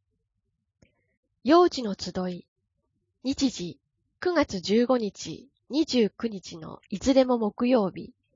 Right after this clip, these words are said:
午前十時半から十一時半。内容、四巻合同運動会。十月六日の練習。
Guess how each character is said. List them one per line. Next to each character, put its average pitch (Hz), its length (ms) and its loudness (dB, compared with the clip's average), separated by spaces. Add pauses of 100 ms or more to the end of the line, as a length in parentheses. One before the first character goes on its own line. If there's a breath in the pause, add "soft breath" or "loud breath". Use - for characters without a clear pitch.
(440)
午 302 180 6
前 240 220 2
十 277 260 4
時 339 140 0
半 311 240 0
か 202 160 -6
ら 175 120 -6
十 247 280 2
一 254 180 -2
時 240 120 -2
半。 190 340 -6 (960)
内 233 280 4
容、 220 360 -2 (600)
四 320 240 4
巻 214 260 0
合 254 220 4
同 269 280 4
運 247 180 -6
動 226 220 -2
会。 175 380 -10 (560)
十 294 260 4
月 311 300 2
六 262 100 -2
日 254 240 0
の 233 120 -2
練 220 200 0
習。 185 560 -8